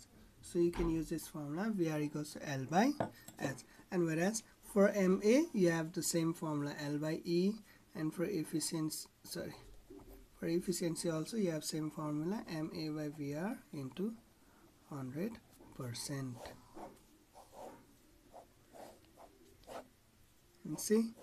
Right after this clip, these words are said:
formula of M A and efficiency remains the same for all simple machines, but, uh, the formula, the relation of V R differs according to different types of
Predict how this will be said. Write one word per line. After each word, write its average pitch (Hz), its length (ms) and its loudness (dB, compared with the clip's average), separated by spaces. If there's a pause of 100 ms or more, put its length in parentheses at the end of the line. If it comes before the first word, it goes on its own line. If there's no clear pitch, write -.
(2250)
formula 226 400 6
of 226 160 2
M 208 280 4
A 214 60 -2
and 208 220 2
efficiency 190 580 0
remains 170 480 2
the 175 80 -2
same 160 400 2
for 196 360 4 (140)
all 160 220 0
simple 156 380 -2
machines, 147 720 -4 (420)
but, 202 260 2 (440)
uh, 165 140 -2
the 180 100 0
formula, 190 600 6
the 180 140 2
relation 185 460 6
of 175 120 0 (140)
V 156 140 4
R 208 260 2 (400)
differs 190 520 6
according 147 500 -2
to 208 260 2 (160)
different 170 400 -4
types 147 320 -8
of 220 120 -6